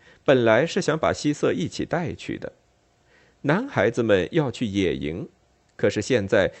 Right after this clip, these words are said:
希瑟又说不想去了，他恳求能让他留在家里，由佩内洛普陪着。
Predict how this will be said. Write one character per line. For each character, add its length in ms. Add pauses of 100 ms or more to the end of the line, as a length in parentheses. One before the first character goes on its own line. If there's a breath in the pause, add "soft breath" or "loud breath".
希 200
瑟 180
又 200
说 180
不 200
想 280
去 260
了， 180 (260 soft breath)
他 140
恳 280
求 280
能 180
让 140
他 120
留 160
在 160
家 280
里， 240 (160 soft breath)
由 160
佩 240
内 120
洛 240
普 300
陪 260
着。 200